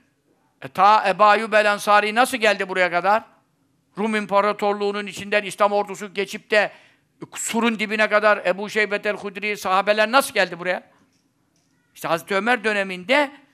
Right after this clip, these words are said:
ne yaptı Rum İmparatorluğu'nu, koca Rum İmparatorluğu bu surların içine sıkıştırmak durumunda kaldı.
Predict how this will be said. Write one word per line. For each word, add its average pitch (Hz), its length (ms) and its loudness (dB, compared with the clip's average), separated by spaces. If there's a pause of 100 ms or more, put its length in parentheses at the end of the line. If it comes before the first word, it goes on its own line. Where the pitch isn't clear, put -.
(320)
ne 196 100 0
yaptı 262 480 4
Rum 247 180 -4
İmparatorluğu'nu, 196 840 -2
koca 233 320 -4
Rum 262 140 -6
İmparatorluğu 208 1040 2 (400)
bu 254 200 2
surların 302 560 4
içine 339 320 0
sıkıştırmak - 680 -2
durumunda 190 440 -6
kaldı. 151 280 -6